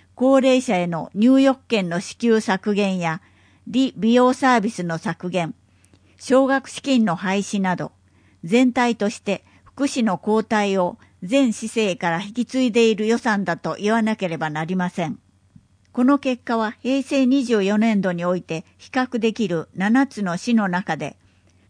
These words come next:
市民一人当たりの福祉費や扶助費全体で最下位、個別に見ても生活保護費と老人福祉費は最下位、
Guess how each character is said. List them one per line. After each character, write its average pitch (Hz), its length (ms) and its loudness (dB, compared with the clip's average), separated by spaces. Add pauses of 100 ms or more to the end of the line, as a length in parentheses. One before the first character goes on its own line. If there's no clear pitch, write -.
市 285 180 -2
民 254 280 2
一 254 240 -2
人 240 200 0
当 220 80 -6
た 185 100 -2
り 165 140 -6
の 160 180 -6 (120)
福 - 240 -8
祉 277 200 -4
費 196 180 -4
や 160 220 -4 (400)
扶 214 200 -6
助 269 200 4
費 185 260 -4
全 226 280 2
体 208 280 0
で 196 120 -2
最 254 340 -2
下 233 200 -4
位、 - 140 -8 (720)
個 220 120 -4
別 269 300 0
に 247 140 4
見 233 140 4
て 240 140 0
も 170 220 -2 (180)
生 269 300 -2
活 262 300 -4
保 240 160 0
護 240 120 2
費 - 140 -6
と - 260 -6 (180)
老 247 260 4
人 254 240 4
福 247 220 -6
祉 233 200 -4
費 180 160 -2
は 147 240 -2
最 262 300 -2
下 220 220 -2
位、 143 120 -10